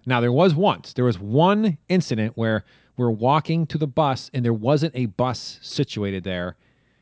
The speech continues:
But before we got to the point where we actually had to stop to wait for the bus,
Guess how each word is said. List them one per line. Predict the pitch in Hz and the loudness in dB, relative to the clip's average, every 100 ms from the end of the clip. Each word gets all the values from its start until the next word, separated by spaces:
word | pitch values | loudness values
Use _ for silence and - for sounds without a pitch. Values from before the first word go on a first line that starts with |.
| _ | _
But | 123 120 | -2 -2
before | - - 170 190 | -2 2 4 6
we | 165 | 4
got | 147 147 | 4 0
to | - | 0
the | 123 | -2
point | 139 139 | 0 0
where | 123 | 2
we | 123 | 2
actually | 123 - | 0 -2
had | 117 101 | -4 -6
to | |
stop | - - 113 143 - - | -6 0 0 0 -6 -10
to | 107 | -2
wait | 127 | -2
for | 135 | 0
the | 156 | 0
bus, | 165 175 - | 0 -2 -6